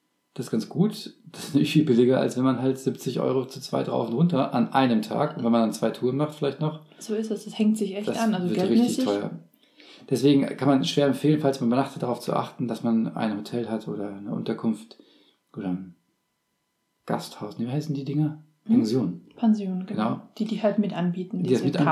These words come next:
Speaker 1: anbieten, das spart man schon akut Geld.
Speaker 2: Weil da ist nämlich dann nicht nur, nur, nicht nur Bergbahn drin, sondern auch Bus und Parkplätze. Also das
Speaker 1: Einige.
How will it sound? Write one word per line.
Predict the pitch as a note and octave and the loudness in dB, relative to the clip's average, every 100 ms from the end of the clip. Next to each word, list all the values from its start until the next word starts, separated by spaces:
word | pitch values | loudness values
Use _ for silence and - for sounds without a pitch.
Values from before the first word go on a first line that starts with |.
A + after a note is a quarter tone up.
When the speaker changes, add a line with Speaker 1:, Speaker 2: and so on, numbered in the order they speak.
| E3 D#3+ | 6 4
Speaker 1:
anbieten, | - | 2
das | - A#2 | -2 -2
spart | - C3 C#3 | 2 2 4
man | C3+ | 0
schon | B2 C3 C3 C3 | 0 0 0 0
akut | - - - A#2+ - C3+ B2 | -4 -12 -6 -4 -4 -12 -2
Geld. | B2+ F#3+ - - _ _ _ - | 2 2 0 -14 _ _ _ -2
Speaker 2:
Weil | |
da | G3+ | 0
ist | G#3 | 4
nämlich | G#3+ G#3+ | 4 4
dann | G#3 G3+ | 2 2
nicht | A3 A3 | 4 4
nur, | G3+ | 2
nur, | G3+ G3+ | 2 -2
nicht | F#3 - - G#3+ - | -4 -8 -6 -6 -2
nur | F#3+ | -2
Bergbahn | F3+ G#3 - A#3 A#3+ | -2 -4 -2 0 2
drin, | A3+ B3 B3 | 4 4 4
sondern | A3+ G3 F#3 | 2 -2 -2
auch | F3 F3 F3 | 0 0 -2
Bus | - A#3 A3+ - | -2 0 0 -2
und | F3 | -2
Parkplätze. | - - C4 - G#3+ G3+ - - G3+ | -4 -8 -8 -6 -2 -2 -4 -6 -4
Also | F#3+ | -2
das | G3 | 0
Speaker 1:
Einige. | A3+ G#2+ G#2+ - | 0 2 0 0